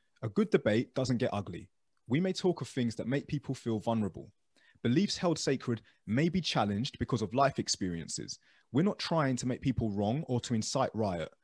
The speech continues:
but simply explore. Welcome to the Elite Thinking Club. All right, so we did record an episode in the past where we spoke about gender equality and we explored loads. And the four main questions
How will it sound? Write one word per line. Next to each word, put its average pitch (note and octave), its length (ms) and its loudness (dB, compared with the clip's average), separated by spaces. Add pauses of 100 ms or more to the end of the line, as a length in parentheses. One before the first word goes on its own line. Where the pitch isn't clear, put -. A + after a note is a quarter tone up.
(120)
but F2+ 120 -6
simply C#3 440 -2
explore. F#2 480 -6 (800)
Welcome B2 480 2
to - 140 -2
the G#2+ 100 0
Elite G2+ 240 0
Thinking A#2+ 320 -4
Club. - 220 -14 (1200)
All G2 160 -6
right, A#2+ 360 0 (100)
so A2 460 0 (540)
we C3 160 8
did F3 220 8
record E3 300 4
an C#3+ 80 -2
episode C3 380 0
in A#2 40 2
the A#2 60 0
past G#2+ 480 0
where G#2+ 80 0
we G2+ 80 0
spoke A#2 240 2
about G#2 240 0
gender G2+ 260 -2
equality F#2 520 -4
and G#2+ 100 -2
we C#3+ 140 6
explored A2+ 680 2
loads. F#2 540 -4 (120)
And A2 320 2
the A#2+ 80 0
four G3 460 4
main D#3+ 320 2
questions C3 640 -2